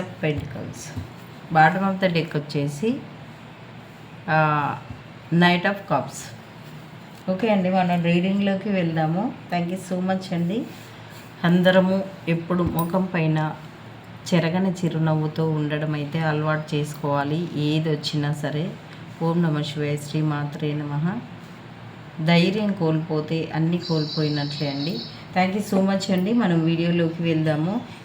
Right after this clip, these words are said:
ఈ వీడియో చూసే సమయానికి మీ పర్సన్ మీ గురించి ఏమనుకుంటున్నారు అంటే, మిమ్మల్ని అయితే ట్వంటీ ఫోర్ ఇంటూ సెవెన్ అయితే స్పై చేయడం అయితే జరుగుతుందండి. వాళ్ళు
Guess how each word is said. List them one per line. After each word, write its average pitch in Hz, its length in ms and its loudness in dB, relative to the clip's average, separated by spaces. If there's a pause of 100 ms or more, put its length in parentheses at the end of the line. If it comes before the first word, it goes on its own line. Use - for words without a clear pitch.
ఈ 208 120 6
వీడియో 208 400 2
చూసే 185 400 0
సమయానికి 160 760 2
మీ 196 400 4
పర్సన్ 175 520 0
మీ 196 240 2
గురించి 175 600 2
ఏమనుకుంటున్నారు 160 1200 0 (160)
అంటే, 160 420 0 (640)
మిమ్మల్ని 196 400 6
అయితే 185 220 2
ట్వంటీ 185 320 2
ఫోర్ 190 260 4
ఇంటూ 175 200 0
సెవెన్ 180 360 2
అయితే 170 260 2
స్పై 170 380 2
చేయడం 165 460 2
అయితే 156 260 0
జరుగుతుందండి. 151 880 0 (540)
వాళ్ళు 160 460 4